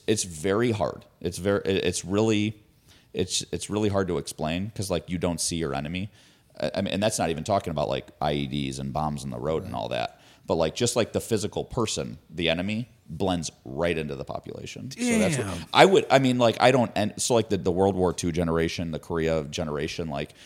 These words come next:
Speaker 2: You know
Speaker 1: just
Speaker 2: your enemy.
Speaker 1: absolute animals, war fighters. But, like, they at least saw who they were fighting.
Speaker 2: Right.
Speaker 1: So, like, there's an, uh, there's at least a mental, don't get me wrong, like,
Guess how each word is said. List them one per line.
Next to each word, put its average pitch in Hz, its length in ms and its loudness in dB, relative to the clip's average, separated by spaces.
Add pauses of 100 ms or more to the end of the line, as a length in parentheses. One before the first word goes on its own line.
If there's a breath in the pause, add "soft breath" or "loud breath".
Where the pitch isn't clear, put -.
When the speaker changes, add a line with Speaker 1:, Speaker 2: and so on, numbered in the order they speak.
(320 loud breath)
Speaker 2:
You 107 60 -14
know 98 40 -12
Speaker 1:
just 95 220 0
Speaker 2:
your - 80 -12
enemy. 92 80 2
Speaker 1:
absolute 95 400 -2
animals, 69 460 -4
war 78 180 -2
fighters. - 560 -8
But, - 100 -2
like, - 280 -2
they 113 180 -2
at - 220 -2
least 92 400 -4
saw 76 460 0
who 82 180 -4
they 71 100 -2
were 57 140 -8
fighting. 98 440 -4 (120)
Speaker 2:
Right. - 80 -14
Speaker 1:
So, 95 160 -2
like, 90 200 0
there's 107 200 0
an, 101 180 -2
uh, 104 80 2
there's 113 260 0
at 113 60 -4
least 123 180 0
a 95 80 4
mental, 104 640 0 (640 loud breath)
don't 117 160 2
get 104 100 -4
me 73 60 -6
wrong, 69 300 -2
like, 65 200 -6